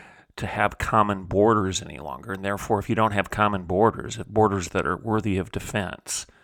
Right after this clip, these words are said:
if you can't draw a line around your nation and say, "This is where the nation starts and this is where it stops," then you have no nation.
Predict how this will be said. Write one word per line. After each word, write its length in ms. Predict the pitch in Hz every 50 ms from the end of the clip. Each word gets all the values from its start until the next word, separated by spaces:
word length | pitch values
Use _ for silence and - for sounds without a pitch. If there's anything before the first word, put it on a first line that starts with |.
| _ _ _ _ _ _ _ _ _ _ _ _ -
if 120 | - -
you 60 | 95
can't 400 | - - - 120 120 107 - 110
draw 540 | 98 107 107 104 98 101 107 104 107 104 - -
a 100 | 107 107
line 600 | 95 95 110 110 117 113 101 85 76 82 95 92 78
around 480 | 92 110 98 104 104 101 104 107 110 90
your 140 | 95 101
nation 440 | 101 101 104 110 110 101 - 92 92
and 140 | 90 92 92
say, 160 | - 104 101
"This 300 | 101 - 113 101 - -
is 220 | 107 101 95 - - - - - - - -
where 160 | - 117 107 98
the 160 | 101 98 87
nation 460 | 98 107 110 117 - - 98 90 87
starts 480 | - - - - 98 98 107 - - -
and 80 | 98
this 160 | 104 98 -
is 140 | 107 95 -
where 140 | 104 98 85
it 120 | 73 -
stops," 600 | - - - 135 135 120 98 87 - - - - - - - - - - _ -
then 120 | 120 120
you 80 | 117 107
have 240 | 117 117 117 113
no 160 | 110 107 107 110
nation. 540 | 107 113 120 135 147 - - - - -